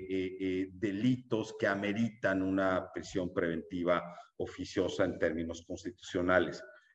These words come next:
Lo curioso de este asunto es que, eh, se está planteando al Tribunal Constitucional a través de una vía que, que está pensada para ello, la acción de inconstitucionalidad,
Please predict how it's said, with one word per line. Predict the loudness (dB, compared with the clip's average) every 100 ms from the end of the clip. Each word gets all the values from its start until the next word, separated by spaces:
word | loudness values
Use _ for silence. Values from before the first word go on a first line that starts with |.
| 2
Lo | 8 8 8 8
curioso | 8 10 8 6
de |
este | 4 4
asunto | 6 6 6 6 2
es | 2 0 0
que, | 2 4 2 -6 -20 _
eh, | -2 2 4 4 0
se | -4 -4
está | 4 4
planteando | 8 8 10 10 10 8
al | 6
Tribunal | 2 2 4 2 2
Constitucional | -4 -6 -14 0 6 8 8 4 -4 -18 _ _ _
a | 0 4
través | 4 6
de | 6
una | 8 10
vía | 10 12 10 6 0 -12 _
que, | -8 -8 -8
que | -12
está | -2 0 2
pensada | 2 6 6 8
para | 8 8
ello, | 4 0
la | -2
acción | -4 -4 -2
de | -2
inconstitucionalidad, | -2 -4 -4 -6 -6 -4 -2 0 0 -2